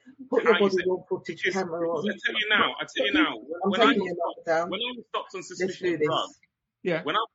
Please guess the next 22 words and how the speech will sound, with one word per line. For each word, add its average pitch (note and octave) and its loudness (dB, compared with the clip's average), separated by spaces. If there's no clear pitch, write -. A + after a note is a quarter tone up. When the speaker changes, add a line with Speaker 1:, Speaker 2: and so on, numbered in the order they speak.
Speaker 2:
sorry, C#3+ -2
when D3+ -4
I G3+ -2
was A#3+ -8
stopped - -12
on D#3 -12
suspicion D3+ -14
of B2+ -16
drug B2+ -8
dealing, E2 -16
that's D#3 -4
the C#3+ -6
approach B2+ -10
that G#2+ -8
I G#2 -6
took. - -12
Speaker 3:
Yeah. F3 -4
Speaker 2:
And B2+ -16
it - -12
Speaker 3:
But - 2
Speaker 2:
worked. - -2
Speaker 3:
Terence, - 2